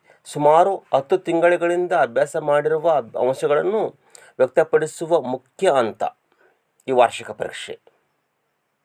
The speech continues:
ವಿದ್ಯಾರ್ಥಿಗಳು ಪ್ರತಿದಿನದ ಪಾಠಗಳನ್ನು ಕ್ರಮವಾಗಿ ಅಧ್ಯಯನ ಮಾಡಿದ್ದರೆ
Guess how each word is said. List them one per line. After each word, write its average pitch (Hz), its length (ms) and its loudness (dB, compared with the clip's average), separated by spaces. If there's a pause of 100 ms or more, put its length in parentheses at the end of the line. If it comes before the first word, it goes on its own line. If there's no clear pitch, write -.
(1600)
ವಿದ್ಯಾರ್ಥಿಗಳು 170 1000 2 (960)
ಪ್ರತಿದಿನದ 185 840 2 (340)
ಪಾಠಗಳನ್ನು 143 1000 2
ಕ್ರಮವಾಗಿ 151 920 0 (160)
ಅಧ್ಯಯನ 143 360 2
ಮಾಡಿದ್ದರೆ 135 760 0